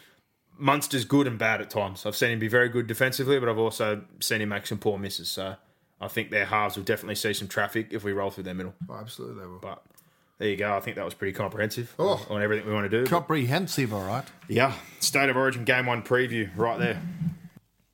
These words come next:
Speaker 1: Hopefully that was up to, uh, scratch for everybody, Boxhead, but I think, as usual, that was pretty, uh, much on the mark as far as everything you could cover.
Speaker 2: We'll see.
Speaker 1: We'll see.
Speaker 2: We'll see, son.
Speaker 1: We shall indeed,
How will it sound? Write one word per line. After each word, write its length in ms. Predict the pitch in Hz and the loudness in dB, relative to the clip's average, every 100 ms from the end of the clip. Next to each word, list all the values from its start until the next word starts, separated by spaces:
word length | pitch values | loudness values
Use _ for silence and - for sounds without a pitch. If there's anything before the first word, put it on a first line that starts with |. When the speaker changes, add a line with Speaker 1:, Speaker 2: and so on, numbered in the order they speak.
| _ _ _ _ _ _ _ _ _ | _ _ _ _ _ _ _ _ _
Speaker 1:
Hopefully 300 | 139 - 120 | -4 -2 -4
that 120 | 113 113 | -4 0
was 120 | 113 | 0
up 200 | - - | 0 -4
to, 240 | 131 - | -4 -2
uh, 180 | 120 120 - - | -2 -4 -6 -16
scratch 380 | - - 156 143 | -12 -4 -2 -2
for 140 | - 139 | -4 -2
everybody, 400 | 139 135 143 139 | -2 -2 -2 -2
Boxhead, 500 | 143 151 - 185 156 | -2 -2 -4 -6 -4
but 120 | 113 175 | -2 -2
I 40 | 175 | -4
think, 300 | - 170 117 | -6 -8 -6
as 180 | 104 120 | -4 -2
usual, 320 | 131 147 139 - | -2 -2 -6 -12
that 100 | - | -12
was 200 | 107 175 180 - - - - - | -10 -6 -6 -8 -12 -14 -18 -20
pretty, 320 | - 135 117 113 | -8 -4 0 0
uh, 280 | 113 113 | -2 -4
much 240 | 117 117 - | -2 -4 -4
on 100 | 113 | -4
the 60 | |
mark 260 | 107 135 160 - | -2 -2 -4 -8
as 120 | 110 | -14
far 220 | - 110 107 | -8 -4 -4
as 120 | 104 | -4
everything 260 | 120 113 123 | -6 -6 -6
you 80 | 107 | -8
could 140 | 113 | -4
cover. 260 | 131 147 180 - - - - 139 | 0 2 0 -4 -16 -20 -10 -2
Speaker 2:
We'll 140 | 135 | 0
see. 340 | - 190 175 170 - - - - | 2 2 2 -4 -10 -18 -20 -14
Speaker 1:
We'll 140 | 113 | -12
see. 160 | - 110 131 | -10 -6 -4
Speaker 2:
We'll 120 | 131 | -2
see, 220 | 123 147 139 | 0 0 0
son. 280 | 131 139 180 - 185 - | -2 -4 -6 -12 -12 -12
Speaker 1:
We 100 | 110 107 | -12 -12
shall 340 | - 110 110 | -10 -8 -8
indeed, 520 | 110 104 104 107 101 | -8 -8 -6 -4 -6